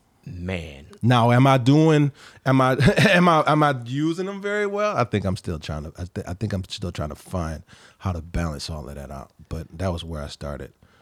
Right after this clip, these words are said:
Speaker 2: with changing these ideas.
Speaker 1: The, <clears throat> it's
Speaker 2: Excuse me.
Speaker 1: fascinating to hear how this burden,
Speaker 2: Mm-hmm.
Speaker 1: like, you know, you start with this high, and, and really, you, you have the high, the moment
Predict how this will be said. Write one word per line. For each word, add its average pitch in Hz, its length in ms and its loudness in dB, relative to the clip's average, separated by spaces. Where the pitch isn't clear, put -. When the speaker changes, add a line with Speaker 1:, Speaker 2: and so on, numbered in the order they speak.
Speaker 2:
with 78 100 -12
changing 78 360 -8
these 71 140 -14
ideas. 76 560 -14
Speaker 1:
The, 92 600 -4
<clears throat> - 280 -18
it's 151 360 -8
Speaker 2:
Excuse 104 200 -4
me. 92 60 -4
Speaker 1:
fascinating 92 640 -4
to 90 120 -12
hear 85 600 -6
how 78 760 -8
this 95 340 -6
burden, 95 720 -4
Speaker 2:
Mm-hmm. 95 260 -2
Speaker 1:
like, - 280 -20
you 82 100 -12
know, 78 120 -12
you - 80 -16
start 101 240 -2
with 92 120 -4
this 90 140 -10
high, - 480 -8
and, 95 140 -6
and 98 320 -6
really, 110 200 -2
you, 98 100 -6
you 98 120 -2
have 98 100 -2
the 101 60 -2
high, 98 340 -2
the 87 120 -6
moment 101 400 0